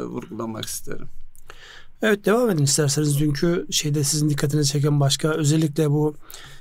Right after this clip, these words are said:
Speaker 2: sterilizasyon diye bir kavram kullanıldı. Yani likidite sterilizasyonu ve Türk lirasına olan, e, ilginin, alakanın arttırılması yönünde. Halbuki son dönemlerde şöyle bir gözlemimiz de var.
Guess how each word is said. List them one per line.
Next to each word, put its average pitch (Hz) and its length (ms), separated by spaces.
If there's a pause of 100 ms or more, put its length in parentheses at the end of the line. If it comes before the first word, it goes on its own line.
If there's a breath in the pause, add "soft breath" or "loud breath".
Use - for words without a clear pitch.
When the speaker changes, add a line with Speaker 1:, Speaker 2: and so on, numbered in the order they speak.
Speaker 2:
sterilizasyon 165 960
diye 160 120
bir 147 80
kavram 151 400
kullanıldı. 113 760 (380 loud breath)
Yani 131 380 (600 loud breath)
likidite 151 420
sterilizasyonu 143 1040
ve 160 60
Türk 143 320
lirasına 156 420
olan, 147 440 (100)
e, 156 100
ilginin, 147 680
alakanın 151 680
arttırılması 143 680
yönünde. 123 560 (480 loud breath)
Halbuki 160 300
son 170 280
dönemlerde 151 480
şöyle 208 280
bir 180 40
gözlemimiz 160 680
de 123 80
var. - 280